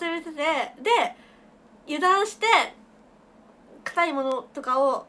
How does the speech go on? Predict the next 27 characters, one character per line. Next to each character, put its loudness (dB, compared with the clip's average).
硬 -2
い 0
も -2
の -2
じ -6
ゃ -6
な -6
く -16
て -14
も -10
だ -10
け -12
ど、 -10
も -10
う -6
な -4
ん -16
か、 -10
痛 0
い -4
と -12
こ -8
ろ -2
で、 -2
は、 -8
あ -6
の、 -8